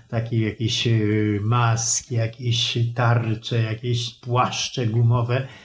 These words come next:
Wyglądało jak takie ufoluczki trochę, a to było zomo, e,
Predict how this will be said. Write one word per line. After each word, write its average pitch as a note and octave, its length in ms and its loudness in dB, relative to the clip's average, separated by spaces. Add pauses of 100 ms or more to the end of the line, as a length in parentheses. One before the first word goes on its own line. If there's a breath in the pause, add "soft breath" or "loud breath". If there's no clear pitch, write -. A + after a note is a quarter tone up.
(240 loud breath)
Wyglądało B2+ 640 2
jak C3 260 2
takie B2 360 2
ufoluczki C#3 600 2
trochę, A#2+ 420 -2 (320 loud breath)
a A#2 100 -4
to B2 160 -2
było B2+ 260 2
zomo, A#2 480 2 (380 soft breath)
e, B2 360 0